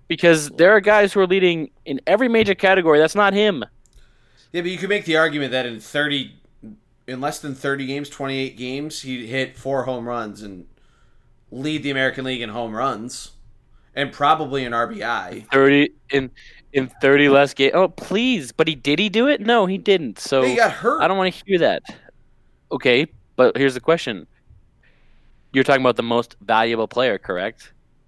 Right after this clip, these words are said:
Speaker 2: Yeah, so who is it? Who is it? Jorge Soler leading the Am-, leading the American League in home runs and second in R B Is behind
Speaker 1: No.
Speaker 2: fucking Jose Abreu?
Speaker 1: No. No. Nope. Nope. Nope.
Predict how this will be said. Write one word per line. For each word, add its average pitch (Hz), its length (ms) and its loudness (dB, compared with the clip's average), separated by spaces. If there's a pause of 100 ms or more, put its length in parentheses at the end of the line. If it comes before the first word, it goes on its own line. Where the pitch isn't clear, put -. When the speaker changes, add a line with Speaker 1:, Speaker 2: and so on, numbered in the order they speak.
(220)
Speaker 2:
Yeah, 233 80 0
so 196 200 -4
who 202 120 -2
is 180 120 -6
it? 208 220 -2
Who 254 140 0
is 170 100 -4
it? - 80 -8
Jorge 175 380 -2
Soler 185 800 -2 (320)
leading 185 320 -4
the 190 100 -2
Am-, 185 240 -4
leading 175 300 -4
the 180 80 -6
American 175 400 -2
League 175 180 -4
in 170 120 -4
home 160 260 -4
runs 175 440 -6 (400)
and 151 160 -6
second 180 360 -2
in 175 80 0
R 165 100 4
B 156 140 -2
Is 160 300 0
behind 156 220 2
Speaker 1:
No. 101 60 0
Speaker 2:
fucking 165 240 -2
Jose 156 340 -2
Abreu? 160 600 -4 (240)
Speaker 1:
No. 135 480 -2 (960)
No. 117 380 -2 (340)
Nope. 190 240 -8 (380)
Nope. - 220 -8 (280)
Nope. 104 220 -12